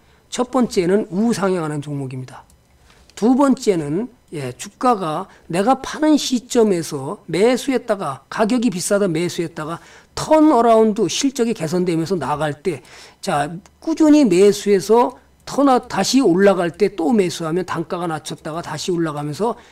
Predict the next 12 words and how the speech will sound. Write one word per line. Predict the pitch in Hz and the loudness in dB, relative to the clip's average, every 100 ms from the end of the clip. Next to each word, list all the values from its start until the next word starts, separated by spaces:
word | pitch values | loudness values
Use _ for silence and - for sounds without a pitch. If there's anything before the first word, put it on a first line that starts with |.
| _ | _
큰 | - - 311 302 | -10 0 4 2
수익을 | - 226 220 | 2 -2 0
내지만 | 165 165 175 185 208 131 - _ _ - - - - | -2 -4 -2 0 0 -4 -14 _ _ -20 -20 -20 -10
주가가 | 262 254 302 269 285 | -8 -2 0 2 -2
계속해서 | - 180 226 294 240 233 247 | 0 2 4 2 2 2 0
십 | - 294 | 2 4
년 | 302 269 - | 4 4 2
동안 | 220 196 | 0 2
하락하는 | 180 202 196 196 196 | 0 0 0 0 2
종목을 | 175 180 180 190 | 2 0 2 0
매수하게 | 147 160 175 202 170 | 0 -2 2 0 2
되면 | 147 147 208 | 0 0 0